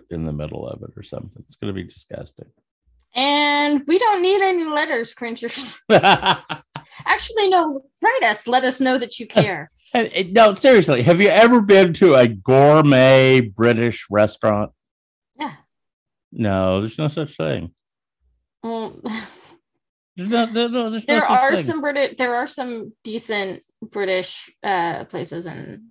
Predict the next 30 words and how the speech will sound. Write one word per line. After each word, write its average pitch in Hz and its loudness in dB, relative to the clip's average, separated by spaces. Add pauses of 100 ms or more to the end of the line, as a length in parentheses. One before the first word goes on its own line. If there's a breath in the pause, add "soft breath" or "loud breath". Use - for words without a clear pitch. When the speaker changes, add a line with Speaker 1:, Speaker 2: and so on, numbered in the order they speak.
Speaker 2:
Seattle. - -16 (1160)
And 240 -2
then 240 -4
Carol's 247 -2
Irish 208 -4
Pub 180 -6
is 170 -12
the - -20
shit. - -18 (680 soft breath)
Speaker 1:
Okay, 262 2
that's 240 4
Irish. 165 4
That's 170 -2
different. 135 -2 (380)
My 220 2
grandfather 190 6
was 107 0
English, 107 0
and 143 -2
he 240 2
made 226 4
Speaker 2:
I 494 2
like - -20
blood 277 -2
pudding. 175 -8
Speaker 1:
he 233 2
made 214 2
food 185 4
that 139 4
was 101 0